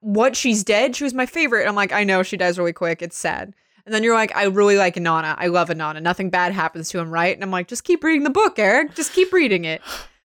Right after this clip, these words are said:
And you kept reading it, and then you angrily texted me, "No, he's dead. Why would, I can't love anyone, blah, blah, blah, blah." And then in this <laughs> comic, he comes back, and you're like, "Yay!" And then five minutes later, you're like, "Boo!"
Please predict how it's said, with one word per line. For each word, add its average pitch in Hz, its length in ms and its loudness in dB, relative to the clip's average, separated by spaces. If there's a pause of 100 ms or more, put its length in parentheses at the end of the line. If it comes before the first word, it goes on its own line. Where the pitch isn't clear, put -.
And 226 380 2
you 220 180 0
kept 240 280 0
reading 240 260 2
it, 202 160 0
and 214 80 -4
then 214 100 0
you 220 200 0
angrily 220 320 2
texted 214 320 -4
me, 220 160 -2
"No, 277 200 4 (140)
he's 330 220 6
dead. 349 480 2
Why 302 200 4
would, 330 300 -2
I 277 160 0
can't 277 320 0
love 285 180 4
anyone, 247 460 0
blah, 208 160 0
blah, 208 80 -6
blah, 208 140 -6
blah." 190 320 0 (340)
And 220 140 -2
then 233 160 2
in 254 120 2
this 269 220 0
<laughs> - 60 -2
comic, 226 500 0 (220)
he 220 100 -12
comes 262 260 -2
back, 226 520 -2 (400)
and 240 100 -6
you're 277 140 4
like, 262 180 2
"Yay!" 311 560 4
And 233 140 0
then 233 140 0 (280)
five 214 460 0
minutes 233 260 0
later, 233 240 4
you're 214 180 4
like, 208 280 0
"Boo!" 330 500 4